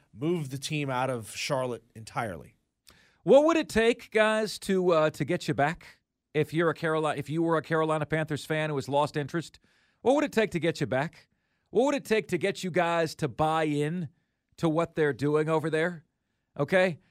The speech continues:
Speaker 2: Like, it, it's just, I would go, I would just go, I, I would stop at nothing to do community outreach right now. I'd fund Furman baseball. Hey, what's it gonna take to get Furman baseball going again? I'm Dave Tepper.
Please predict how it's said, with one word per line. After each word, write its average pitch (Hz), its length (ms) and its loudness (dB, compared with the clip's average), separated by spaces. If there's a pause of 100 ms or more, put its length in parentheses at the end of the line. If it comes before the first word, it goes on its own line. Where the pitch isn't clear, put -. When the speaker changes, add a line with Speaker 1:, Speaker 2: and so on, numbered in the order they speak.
(120)
Speaker 2:
Like, 208 160 2
it, 233 140 2
it's - 140 -6
just, - 260 -6 (420)
I 254 220 4
would 262 200 -4
go, 208 180 0
I 220 200 -4
would 226 220 -8
just - 260 -12
go, 180 260 0 (160)
I, 180 200 -6
I 190 160 -2
would 196 220 -2
stop 185 400 -4
at 170 120 -10
nothing 151 560 -4 (400)
to 170 100 0
do 170 160 4
community 170 520 -2
outreach 123 420 2
right 107 200 -2
now. 90 240 -6 (440)
I'd 156 180 2
fund 180 380 0
Furman 170 380 0
baseball. 131 480 -2
Hey, 170 160 0
what's 175 220 -2
it 170 60 -10
gonna 175 140 -4
take 175 240 -2
to 160 60 -10
get 165 120 -4
Furman 170 320 -2
baseball 151 420 0
going 131 240 -2
again? 113 300 -4 (400)
I'm 170 220 2
Dave 170 240 2
Tepper. 156 400 2